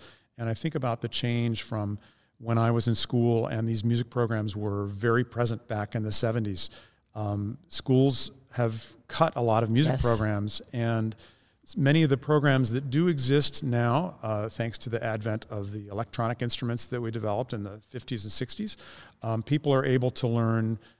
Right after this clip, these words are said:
Speaker 1: guitar or electric bass or drums or keyboard, and you've got four people and you've got a band,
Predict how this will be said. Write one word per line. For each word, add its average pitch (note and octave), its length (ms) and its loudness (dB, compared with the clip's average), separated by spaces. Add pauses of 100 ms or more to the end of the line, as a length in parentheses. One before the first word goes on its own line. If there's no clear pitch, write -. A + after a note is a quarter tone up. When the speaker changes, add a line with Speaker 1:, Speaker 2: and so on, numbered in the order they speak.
(200)
Speaker 1:
guitar B2 640 4
or G#2 220 -2
electric A#2 420 -4
bass A#2 480 2 (320)
or A#2+ 100 0
drums A#2 420 4
or - 120 -4
keyboard, C3 500 2
and B2 140 0
you've A#2 100 -4
got B2 240 0
four C3 220 0
people C3 380 -2
and A#2 100 0
you've A#2 120 -2
got B2 200 2
a - 20 0
band, A#2 420 0